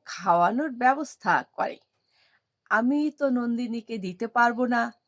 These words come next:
প্রভাস আর তার সাত ভাই মিলে তখন কি করলো?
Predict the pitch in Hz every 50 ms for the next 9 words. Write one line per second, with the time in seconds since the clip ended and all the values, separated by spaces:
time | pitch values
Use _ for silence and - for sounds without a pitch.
0 | _ _ _ _ _ _ _ _ _ _ _ _ _ _ _ _ _ _ _ _
1 | _ _ _ _ _ _ _ _ _ _ _ _ _ _ _ _ _ _ _ _
2 | _ - 254 285 294 262 226 262 320 349 359 359 330 285 262 254 - - - 240
3 | 233 - - - 202 208 202 190 196 185 165 185 185 196 190 190 190 180 185 190
4 | 196 214 247 320 359 277 - 240 220 - - 185 180 170 - - 190 185 - -
5 | 185 180 175 185 220 285 370